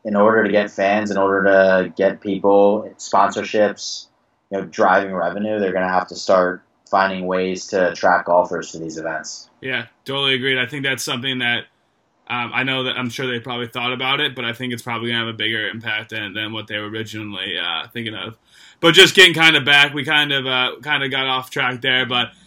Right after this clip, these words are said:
Speaker 1: uh, did you see, uh, his girlfriend Jenna Sims, like, going for the kiss and he gave it the rejection? That was hilarious.
Speaker 2: Yeah. Yeah, there's no way he actually knew what she was trying to do.
Speaker 1: Agreed.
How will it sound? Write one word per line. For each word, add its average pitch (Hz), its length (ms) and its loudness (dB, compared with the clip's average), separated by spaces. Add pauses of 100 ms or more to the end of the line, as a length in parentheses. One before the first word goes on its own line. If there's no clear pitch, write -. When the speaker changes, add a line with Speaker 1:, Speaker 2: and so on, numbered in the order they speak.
(220)
Speaker 1:
uh, 143 200 4
did 160 160 2
you 170 100 0
see, 175 720 4
uh, 139 420 2
his 135 220 -8
girlfriend 143 400 -4
Jenna 135 220 -2
Sims, 135 420 -6
like, 131 240 -8
going 135 300 -4
for 135 100 -10
the 127 120 -4
kiss 131 380 -4
and 135 120 -4
he 127 160 -2
gave 131 240 -4
it 131 180 -8
the 139 80 -6
rejection? 131 560 -4
That 135 120 0
was 131 120 -4
hilarious. 123 500 2
Speaker 2:
Yeah. 90 180 2 (920)
Yeah, 135 180 8
there's 139 220 2
no 202 200 8
way 170 280 8
he 143 220 0
actually 117 920 0
knew 101 380 -2
what 101 180 4
she 104 160 -2
was 98 140 -2
trying 95 240 4
to 90 140 -2
do. 92 80 6
Speaker 1:
Agreed. 131 460 6